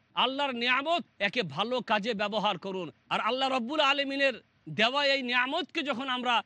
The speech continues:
কোরআন পড়ার কাজে ব্যবহার করব, তখন এই নিয়ামতের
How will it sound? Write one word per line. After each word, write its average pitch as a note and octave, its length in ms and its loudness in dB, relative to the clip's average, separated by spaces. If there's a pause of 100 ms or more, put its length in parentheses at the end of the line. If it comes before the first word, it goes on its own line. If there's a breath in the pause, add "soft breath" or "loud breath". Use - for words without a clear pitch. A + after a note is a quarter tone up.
(180)
কোরআন A#3+ 380 0
পড়ার A#3+ 320 -4
কাজে B3 360 2
ব্যবহার C4+ 460 2
করব, A#3+ 500 -2 (480)
তখন B3 320 -2
এই B3+ 240 2
নিয়ামতের B3+ 680 0